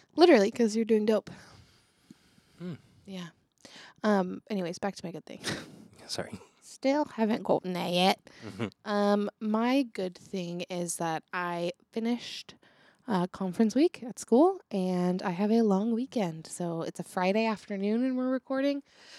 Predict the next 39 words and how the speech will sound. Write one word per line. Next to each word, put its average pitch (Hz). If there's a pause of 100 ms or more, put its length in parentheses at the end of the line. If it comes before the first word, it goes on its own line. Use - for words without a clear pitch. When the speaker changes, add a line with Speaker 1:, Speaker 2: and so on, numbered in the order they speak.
(220)
Speaker 1:
Usually 214
I'd 202
be 208
at 196
work 165
right 165
now. 165 (800)
Speaker 2:
Yeah. 87 (200)
Speaker 1:
So -
that's 220
nice. 226 (320)
I 247
got 226
a 214
long 220
weekend, 233
and 220
I 202
only 208
have 190
one 196
show, 202 (280)
which 196 (140)
sounds 208
like 190 (600)
complaint, 208
but 180
I 170
am 160
so -
excited 180
for -
two 202
days - (240)
at -
home. - (1080)
Just 85
Speaker 2:
Mm-hmm. 85
Speaker 1:
chilling. -